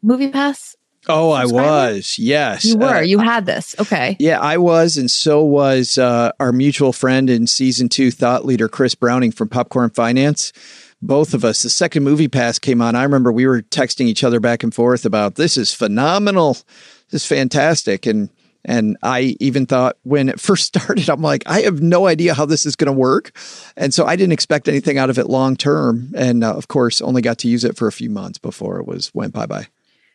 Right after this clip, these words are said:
Speaker 1: Well, and as a consumer, in this case, your exposure was really limited because it's ten dollars. So, you know, the worst case scenario is the last month you lose your ten dollars. What I thought initially, it was that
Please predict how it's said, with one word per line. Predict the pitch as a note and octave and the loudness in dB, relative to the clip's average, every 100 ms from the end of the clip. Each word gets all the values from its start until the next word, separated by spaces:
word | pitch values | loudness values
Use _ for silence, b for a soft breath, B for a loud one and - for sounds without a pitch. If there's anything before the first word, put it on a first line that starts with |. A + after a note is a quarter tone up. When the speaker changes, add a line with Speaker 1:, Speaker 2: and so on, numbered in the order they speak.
| _ _ _ _ | _ _ _ _
Speaker 1:
Well, | A#3 C4+ | 0 0
and | - D4+ | 0 -2
as | D4+ | -2
a | |
consumer, | D#4+ C#4 C#4 D#4 B3+ | 0 0 0 2 4
in | G#3 | 4
this | B3 - | 2 0
case, | B3+ G#3 - | -2 0 0
your | F#3+ | -2
exposure | - G#3+ G#3+ G#3+ | 2 2 4 4
was | G3 F#3 | 2 2
really | F#3 F#3 | 2 4
limited | E3+ D#3+ G#2+ G2 | 2 2 0 -2
because | E3+ F#3 E3 | -2 0 0
it's | E3+ - | -2 -4
ten | G#3 G#3 | 2 4
dollars. | F#3+ E3+ D#3+ D3 - - B B B | 4 2 2 0 -2 -6 B B B
So, | - G#3+ F#3 F3 - | -4 2 2 0 -4
you | F#3 F#3 | -2 0
know, | F3+ | 2
the | E3 F3+ | 2 0
worst | F#3 F#3 | 0 0
case | - F3 | -2 -4
scenario | G3 F#3+ F3 D#3+ | -2 0 2 2
is | D#3+ D3 | 2 0
the | D#3 | -4
last | D#3 D3+ D#3+ E3+ | -2 -2 -4 -2
month | E3+ D#3 | -2 0
you | D#3+ | -2
lose | D#3+ D3+ | 0 0
your | D#3 | -2
ten | - D3+ | -4 -4
dollars. | D3+ D#3 D3 A#2+ D3 | -2 0 0 -2 -4
What | F3+ E3+ | -4 -6
I | - G#3+ | -4 -4
thought | D4 C#4+ | -2 0
initially, | G3+ E3 - - D3 B2 E3+ B B B _ | 0 -2 -4 -4 -4 -4 -6 B B B _
it | F#3+ - _ _ | -4 -4 _ _
was | F#3+ F#3 F3 | 0 2 2
that | - E3+ | 0 -4